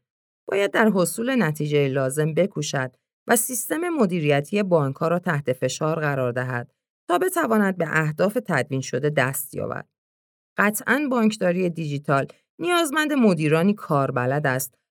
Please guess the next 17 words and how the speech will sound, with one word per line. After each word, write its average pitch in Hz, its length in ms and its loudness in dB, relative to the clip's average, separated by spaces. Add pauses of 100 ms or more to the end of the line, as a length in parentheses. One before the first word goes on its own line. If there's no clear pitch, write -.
(120)
تا 311 80 2
بتواند 254 600 2
کشتی 214 460 -2
طوفان 151 380 -2
زده 143 260 0
را 165 120 4
مدیریت 139 600 0
کرده 135 460 -2 (260)
و - 60 -4
به 339 100 0
ساحل 262 540 2
نجات 151 440 4
برساند. 123 580 -6 (680)
اگر 160 220 4
سیستم 208 520 -2
مدیریتی 185 760 2
بانک 151 460 0